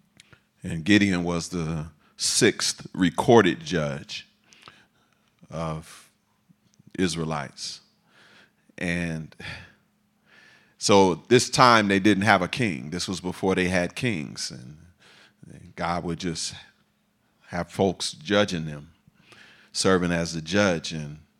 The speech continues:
and they were somewhat divided at this time. As, and so the, the text is telling us that they did evil in God's eyes. They, and this brought on oppression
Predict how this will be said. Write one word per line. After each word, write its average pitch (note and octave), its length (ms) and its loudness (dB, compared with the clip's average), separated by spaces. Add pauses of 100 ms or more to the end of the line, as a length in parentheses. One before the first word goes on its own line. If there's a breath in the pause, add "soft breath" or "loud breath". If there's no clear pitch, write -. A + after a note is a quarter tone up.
(720 soft breath)
and E2+ 300 -8
they G#2 160 8
were F#2 380 4
somewhat F#2+ 580 2
divided A2 580 8
at F2 180 0
this E2+ 180 -6
time. D#2 480 -6
As, D#2 520 -10 (1500 soft breath)
and E2+ 160 -8
so G#2+ 460 4
the, F2 480 -2 (140)
the F#2 120 -4
text D#3+ 460 0
is A2+ 140 -6
telling F2+ 420 2
us F2+ 160 -6
that F2+ 180 -8
they F#2 140 -2
did G#2+ 360 6
evil G2 460 0 (160)
in F2 300 -8
God's F2+ 440 0
eyes. D#2 440 -4
They, D#2 240 -12 (1600 soft breath)
and F2+ 600 -2 (120)
this F#2 480 0
brought G2+ 360 8
on F#2+ 340 0
oppression E2+ 800 0